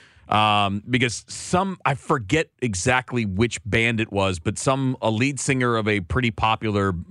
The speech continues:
rock band, it wasn't Metallica, was doing the thing where he's like, "Hey, listen, don't watch the concert through your camera. You're missing out on an experience, on a singular experience."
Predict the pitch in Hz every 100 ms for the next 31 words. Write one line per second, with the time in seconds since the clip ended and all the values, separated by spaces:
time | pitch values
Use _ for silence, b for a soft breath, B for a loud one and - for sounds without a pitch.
0 | - 101 104 90 98 98 101 110 98 78
1 | 78 87 76 85 80 b b b b b
2 | b _ 120 123 120 117 95 - _ _
3 | _ 120 110 131 123 107 - 117 110 104
4 | 101 101 92 - 139 123 113 98 82 120
5 | 135 143 - 120 127 127 - 110 - 113
6 | 110 113 107 - 110 110 104 92 113 104
7 | 101 95 92 90 98 123 131 110 107 101
8 | 98 95 92 90 - - - 107 90 85
9 | 80 92 87 - 120 110 107 95 90 -
10 | 98 87 85 82